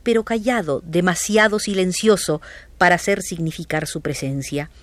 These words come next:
Le costaba trabajo definir sus posiciones, sus ideologías, sus antipatías. No quería nunca quedar mal con nadie.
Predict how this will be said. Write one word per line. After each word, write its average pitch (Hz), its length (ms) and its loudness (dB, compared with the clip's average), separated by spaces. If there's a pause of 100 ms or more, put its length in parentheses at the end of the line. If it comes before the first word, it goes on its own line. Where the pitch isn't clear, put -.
(380)
Le 240 160 0
costaba 269 400 -2
trabajo 233 400 -2
definir 165 460 -4
sus - 200 -10
posiciones, 170 760 -2 (300)
sus - 420 -6
ideologías, 180 880 -2
sus - 360 -8
antipatías. 202 920 -6 (480)
No 330 140 0
quería 269 320 -4
nunca 233 360 -2
quedar 170 320 0
mal 175 280 0
con 160 220 -2
nadie. 120 440 -8